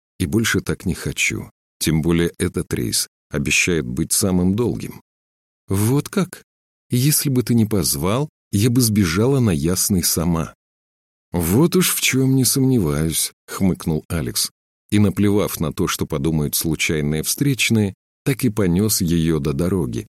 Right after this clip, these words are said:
где ждал экипаж и Эрик с Мейком и Миром. «А как же Варий и всё остальное?»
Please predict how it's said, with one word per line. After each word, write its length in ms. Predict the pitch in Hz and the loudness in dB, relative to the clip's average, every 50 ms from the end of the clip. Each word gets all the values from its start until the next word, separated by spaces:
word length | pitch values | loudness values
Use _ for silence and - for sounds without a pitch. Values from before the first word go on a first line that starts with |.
| _ _ _ _ - | _ _ _ _ -8
где 280 | 80 80 92 87 95 92 | -4 -2 0 0 0 0
ждал 340 | 78 82 90 85 76 76 71 | 0 0 0 0 0 -2 -4
экипаж 520 | - 73 71 - - 113 113 107 - - - - _ _ | -4 -6 -6 -4 -2 -2 -2 -2 -4 -8 -10 -20 _ _
и 160 | - 101 - - - | -2 -2 -2 -2 -2
Эрик 320 | - 90 87 87 78 - - | -4 -2 -2 -2 -4 -4 -4
с 140 | - - | -2 0
Мейком 520 | 92 90 92 104 104 104 - 98 92 90 - _ _ _ - | 2 2 2 2 0 0 0 -2 -2 -2 -4 _ _ _ -4
и 80 | 95 85 | -4 -2
Миром. 600 | 71 67 67 71 69 123 - - 110 113 107 - _ _ _ _ _ _ _ _ _ _ _ - | -2 -2 -2 -2 -2 -2 -4 -6 -8 -8 -10 -12 _ _ _ _ _ _ _ _ _ _ _ -4
«А 140 | - 113 - | -2 0 0
как 160 | 151 123 104 | 2 2 2
же 160 | 92 104 104 | 2 2 0
Варий 440 | 76 76 78 78 95 107 113 107 - _ _ _ - | 0 0 -2 -2 -2 -2 -4 -6 -6 _ _ _ -4
и 60 | 104 | -2
всё 260 | - - - - 101 87 | -2 0 0 0 0 0
остальное?» 640 | - - - 87 69 64 64 69 80 95 113 110 | 0 -2 -2 -2 -2 -2 -2 0 0 0 0 -2